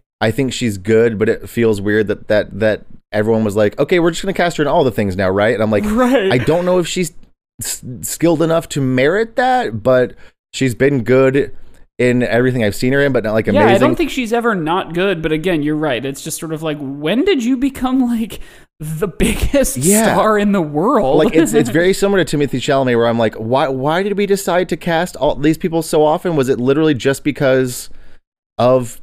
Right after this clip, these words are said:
Speaker 1: I mean, was it because of Spider-Man for Zendaya? 'Cause she was good
Speaker 2: Is
Speaker 1: in
Speaker 2: this
Speaker 1: that."
Speaker 2: be-, is this because, is this feeling that we're both kind of having that we can't put our finger on, is it because they are, like,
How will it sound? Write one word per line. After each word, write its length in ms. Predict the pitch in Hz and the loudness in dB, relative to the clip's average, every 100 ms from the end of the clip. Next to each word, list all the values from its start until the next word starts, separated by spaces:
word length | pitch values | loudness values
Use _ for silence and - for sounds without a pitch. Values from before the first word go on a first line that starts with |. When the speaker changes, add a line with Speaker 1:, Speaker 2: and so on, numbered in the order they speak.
| - | -8
Speaker 1:
I 60 | 117 | -2
mean, 120 | 139 | 0
was 120 | 139 | 2
it 120 | 139 110 | 0 -2
because 280 | 120 131 | -2 0
of 80 | 160 | -2
Spider-Man 460 | - 131 147 165 170 | 0 0 0 -2 -2
for 140 | 180 | -2
Zendaya? 440 | 165 170 156 170 165 | -2 0 2 2 0
'Cause 120 | 127 | -2
she 120 | 160 | -2
was 160 | 147 117 | -2 -2
good 220 | 98 143 | 2 4
Speaker 2:
Is 60 | 151 | 4
Speaker 1:
in 60 | |
Speaker 2:
this 80 | 113 | 2
Speaker 1:
that." 240 | 95 101 359 | 2 2 0
Speaker 2:
be-, 100 | - - _ | -4 -20 _
is 200 | - 247 | -6 -4
this 140 | 262 320 | -4 -6
because, 760 | - 370 - 233 269 269 262 | -6 -8 -8 -6 -2 -2 -2
is 140 | 233 269 | -6 -6
this 180 | 262 | -8
feeling 360 | - 233 294 294 | -6 -2 0 0
that 140 | 285 | 0
we're 120 | 226 196 | -2 -2
both 340 | 165 180 - | -2 -2 -4
kind 180 | 208 202 | -4 -4
of 80 | 175 | -2
having 360 | 175 175 180 | -2 -2 -2
that 100 | 170 | -4
we 80 | 165 | -6
can't 360 | 165 175 175 - | -8 -6 -6 -4
put 140 | 185 | -2
our 100 | 170 | -2
finger 300 | 151 151 165 180 | -4 -6 -4 -2
on, 160 | 175 175 | -2 -2
is 160 | 190 | -2
it 140 | 214 180 | -4 -8
because 580 | 190 - - 202 240 240 | -12 -10 -4 -2 -2 -4
they 200 | 262 247 | -4 -4
are, 380 | 196 202 190 175 - _ _ _ - | -4 -2 -4 -6 -14 _ _ _ -10
like, 360 | 180 180 151 | -4 -4 -6